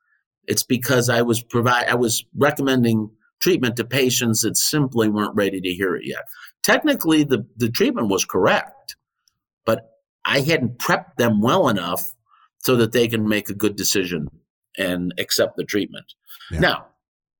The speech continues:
Speaker 1: realistically, you're not gonna get everyone. So there's gonna be people that no matter how well you explain it, they're not gonna be able to do it for whatever reason it may be. But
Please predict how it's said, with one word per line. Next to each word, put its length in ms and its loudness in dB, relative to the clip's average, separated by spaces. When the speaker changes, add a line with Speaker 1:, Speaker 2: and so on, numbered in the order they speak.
Speaker 1:
realistically, 640 4
you're 140 0
not 280 2
gonna 140 2
get 160 2
everyone. 480 -2
So 160 0
there's 160 2
gonna 140 0
be 160 -2
people 280 -2
that 100 2
no 140 0
matter 280 2
how 260 2
well 240 4
you 320 0
explain 500 0
it, 180 -2
they're 200 2
not 240 0
gonna 140 -2
be 120 4
able 180 2
to 60 -8
do 180 4
it 120 2
for 140 2
whatever 400 2
reason 420 0
it 140 0
may 160 0
be. 360 -2
But 480 0